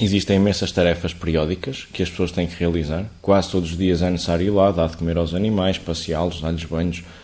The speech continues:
e aí nem sequer existe papel. Então, nós juntamos a primeira vez para criar um so-, um software de gestão para os abrigos, algo online, gratuito, open source, que queríamos oferecer aos abrigos todos. Depois percebemos que,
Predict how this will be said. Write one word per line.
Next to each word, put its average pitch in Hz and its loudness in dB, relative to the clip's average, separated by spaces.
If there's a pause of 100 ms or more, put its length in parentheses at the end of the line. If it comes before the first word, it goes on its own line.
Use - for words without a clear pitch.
(120)
e 95 2
aí 98 8
nem 98 4
sequer 95 -2
existe 85 -2
papel. 80 -6 (540)
Então, 95 4
nós 98 2
juntamos 92 2
a 90 2
primeira 95 2
vez 92 0
para 90 0 (440)
criar 90 6
um 87 4
so-, 85 -2
um 87 0
software 85 0
de 82 0
gestão 82 0 (140)
para 87 2
os 82 4
abrigos, 85 0 (560)
algo 87 4
online, 87 4
gratuito, 87 0
open 87 0
source, 82 -4
que - -18
queríamos 85 0
oferecer 85 0
aos 82 0
abrigos 85 -2
todos. 85 -6 (380)
Depois 104 2
percebemos 104 0
que, 110 2